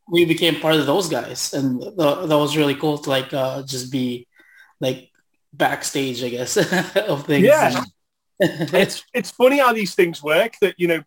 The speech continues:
Speaker 2: people recognize when someone is doing something that they truly love and they truly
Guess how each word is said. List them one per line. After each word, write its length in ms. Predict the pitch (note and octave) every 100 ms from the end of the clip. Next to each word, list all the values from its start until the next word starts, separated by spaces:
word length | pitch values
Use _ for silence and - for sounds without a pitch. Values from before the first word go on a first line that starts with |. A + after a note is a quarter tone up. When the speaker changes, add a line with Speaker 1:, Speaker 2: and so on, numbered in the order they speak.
| -
Speaker 2:
people 340 | G#3 C4+ A3+
recognize 600 | E3+ E3+ G3+ F#3 F#3 F3+
when 120 | E3+
someone 340 | D#3 F3 E3+ E3 _ _ -
is 140 | D#3+
doing 240 | F3+ F3
something 320 | F3+ F#3+ E3+ E3+
that 140 | D3
they 140 | - D3+
truly 480 | - E3+ E3+ E3
love 340 | C#3+ C#3 C#3+ - _ _ _ C#3
and 140 | C#3+
they 160 | C#3 C#3
truly 580 | - - F#3 E3+ D#3+